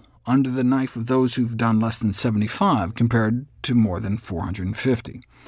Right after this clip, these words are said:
So if you do choose to undergo the operation, I'd recommend asking your surgeon how many procedures they've done,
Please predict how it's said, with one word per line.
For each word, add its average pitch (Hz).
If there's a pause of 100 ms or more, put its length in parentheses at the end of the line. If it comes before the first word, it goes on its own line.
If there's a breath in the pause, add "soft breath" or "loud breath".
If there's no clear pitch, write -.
(180 loud breath)
So -
if 180
you 202
do 311
choose 92
to -
undergo 127
the 107
operation, 113
I'd 180
recommend 196
asking 151
your 120
surgeon 143
how -
many 156
procedures 123
they've 101
done, 120